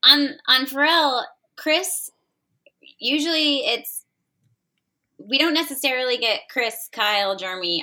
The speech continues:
all at one time. They kind of trade in and out.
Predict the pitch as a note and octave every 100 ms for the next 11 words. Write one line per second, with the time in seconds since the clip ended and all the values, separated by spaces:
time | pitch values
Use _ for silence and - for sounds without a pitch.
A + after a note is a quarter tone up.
0 | - E3+ F3 E3+ E3+ - - F3+ F3+ F3+
1 | - F3 G#3+ F4 C5 - _ _ _ _
2 | _ _ _ - A3 A3+ A#3 G#3+ G3+ F#3
3 | F#3+ F#3+ _ _ _ _ _ _ _ _
4 | - - C4+ B3+ B3+ - A#3 A3+ G3+ G3+
5 | D4+ F#4+